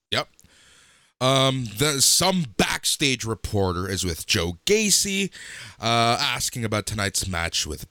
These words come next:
Boa. Gacy says, "We all have to go through changes, and we all hide our true feelings with a mask, and he sees what Boa is going through, so his heart goes out to Boa."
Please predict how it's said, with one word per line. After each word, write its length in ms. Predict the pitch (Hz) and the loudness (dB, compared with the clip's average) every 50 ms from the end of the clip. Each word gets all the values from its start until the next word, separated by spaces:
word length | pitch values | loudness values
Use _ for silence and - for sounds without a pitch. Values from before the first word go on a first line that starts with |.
| _ - | _ -2
Boa. 340 | 117 113 110 107 104 104 | 0 2 2 2 2 0
Gacy 500 | 101 95 - - 113 107 101 87 101 95 | -2 -4 -4 0 0 0 0 0 -2 -2
says, 360 | - - - 101 92 87 82 85 | -2 -2 -2 -2 -2 -2 -2 -2
"We 160 | 90 90 87 | -4 -4 -2
all 180 | - 101 98 | -2 -2 -2
have 160 | 87 92 90 - | -2 -2 -4 -6
to 80 | - | -8
go 100 | - - | -8 -8
through 200 | 73 - - 85 | -8 -8 -10 -6
changes, 560 | - - - 120 131 131 123 113 123 120 107 | -4 -2 -2 0 -2 -2 -2 -4 -4 -4 -4
and 100 | - 80 | -4 -4
we 100 | 82 85 | -4 -2
all 200 | 92 117 123 113 | 0 0 0 0
hide 260 | 90 95 104 107 104 95 | -2 -2 -2 -2 0 -2
our 100 | 85 82 | -2 -4
true 300 | - - - 165 165 139 | -4 -4 0 0 0 0
feelings 540 | - - 117 117 113 110 110 113 113 - - - - - | -2 -4 -4 -4 -2 -2 -4 -4 -6 -8 -10 -12 -16 -10
with 180 | - - - - | -8 -8 -8 -6
a 60 | - 80 | -8 -8
mask, 580 | 82 87 92 101 98 95 98 95 - - - - - - - - - - | -6 -4 -2 0 0 0 0 -2 -2 -4 -6 -10 -20 -20 -20 -20 -18 -12
and 140 | - 90 78 | -12 -8 -4
he 180 | 85 123 131 | -2 -2 0
sees 460 | 117 - - - 113 110 110 98 95 95 | 0 0 0 0 0 0 -2 -2 -4 -4
what 240 | 95 87 - _ | -4 -4 -4 _
Boa 300 | - 98 95 92 90 87 | -2 0 0 2 0 0
is 200 | 78 78 87 82 | -2 -4 -6 -8
going 380 | - - - 131 135 135 123 113 | -8 -4 0 2 2 2 2 0
through, 320 | - - 110 110 110 110 - - - - - | -4 -4 -2 -2 -2 -2 -4 -6 -12 -14 -8
so 220 | - - 90 85 80 | -6 -6 -6 -4 -4
his 200 | 76 - - - | -4 -6 -4 -4
heart 220 | 143 160 - - _ - _ | -4 -6 -6 -10 _ -14 _
goes 280 | - 123 127 120 110 - - | -4 -2 0 0 -2 -4 -4
out 240 | - 90 107 101 - _ _ | -4 -2 -2 -2 -4 _ _
to 100 | - 117 101 85 - _ - | -4 -4 -4 -6 -10 _ -4
Boa." 340 | 90 82 80 78 69 65 | -2 0 0 0 -2 -4